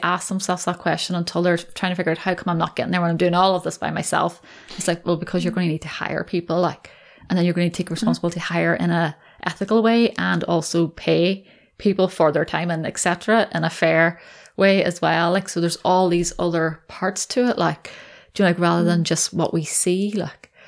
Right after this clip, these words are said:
Speaker 1: So then
Speaker 2: Mm.
Speaker 1: sometimes when we come back to the quality, what is that person holding that I, I think, or what do I think six figures is actually gonna give me, like, security, like,
Speaker 2: Mm.
Speaker 1: or whatever it might be. So then that's actually,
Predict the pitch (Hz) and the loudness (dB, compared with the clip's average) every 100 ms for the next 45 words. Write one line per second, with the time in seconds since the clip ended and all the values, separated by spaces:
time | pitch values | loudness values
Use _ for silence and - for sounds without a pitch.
0 | - - - 175 170 175 180 185 185 175 | -20 -6 0 2 2 2 2 2 0 2
1 | 180 175 170 - 170 165 - - 165 170 | 0 0 -2 -4 0 0 -2 -6 -6 -8
2 | - 165 170 202 196 - 170 190 269 214 | -6 -2 2 2 0 -2 0 0 0 -4
3 | - - 165 - 165 - 170 170 196 196 | -6 -8 -4 -2 -4 0 0 0 0 2
4 | 185 147 - _ _ _ _ _ _ _ | 0 -2 -6 _ _ _ _ _ _ _
5 | 180 180 180 185 233 - 220 196 160 - | -4 -2 0 0 0 0 -2 0 -4 -4
6 | - - 143 151 143 147 - - - 135 | -6 -4 -2 -2 -4 -6 -8 -8 -6 -4
7 | - - 247 233 180 135 - - - - | -4 0 2 4 2 -2 -8 -8 -6 -4
8 | 196 220 220 - 151 147 - 220 208 - | 0 0 0 -4 -8 -10 -12 -12 -12 -12
9 | - 170 180 175 170 160 180 180 - 180 | -6 -2 0 0 -2 -2 -2 -2 -4 -4
10 | 185 175 196 - 175 170 - 175 160 | -2 -2 -2 -4 -8 -8 -4 -2 -2